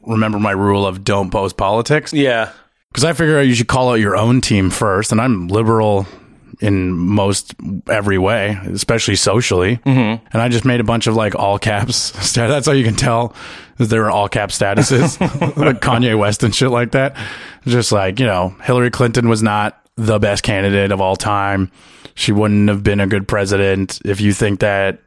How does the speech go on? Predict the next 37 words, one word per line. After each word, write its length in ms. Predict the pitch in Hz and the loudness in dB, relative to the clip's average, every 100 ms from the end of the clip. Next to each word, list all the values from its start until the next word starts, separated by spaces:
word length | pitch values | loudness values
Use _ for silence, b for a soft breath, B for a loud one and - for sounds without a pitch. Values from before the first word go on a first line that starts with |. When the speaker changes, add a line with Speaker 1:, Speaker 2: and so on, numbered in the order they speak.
| _ | _
Speaker 1:
I 60 | 113 | -2
remember 260 | 113 110 110 | 0 2 2
that 120 | 104 | 0
was 140 | 101 | 0
one 140 | 101 95 | 0 0
I 60 | |
had. 180 | 98 98 | -2 0
"If 100 | 98 | 0
you 80 | 117 | 0
think 220 | 117 107 | 0 0
that, 160 | 107 104 | 0 0
you're 100 | 104 | 0
as 100 | 95 | 0
blind 360 | 104 101 101 | 0 0 0
as 80 | 98 | 0
the 100 | 101 | 0
guy 160 | 101 98 | 0 0
at 60 | |
the 80 | 98 | -2
Trump 320 | - 104 95 | -2 -2 0
rally 300 | 101 98 101 | 0 2 2
yelling 280 | 98 95 95 | 2 2 2
U 180 | 98 95 | 2 2
S 180 | 95 - | 0 0
A." 260 | 101 127 127 - | 2 2 -2 -8
Speaker 2:
<laughs> 120 | - | -6
Speaker 1:
And 680 | 123 123 147 - 117 - 180 | -4 0 -2 -2 -2 0 2
that, 180 | 233 151 | 0 0
that 240 | 190 214 | 0 2
got 140 | 202 | 2
a 40 | 160 | 2
lot 200 | 135 127 | 2 2
of 80 | 117 | 0
people 260 | 110 107 | 0 0
angry 300 | 98 95 95 | 0 0 0
at 100 | 92 | 0
me. 200 | 95 104 | 0 -4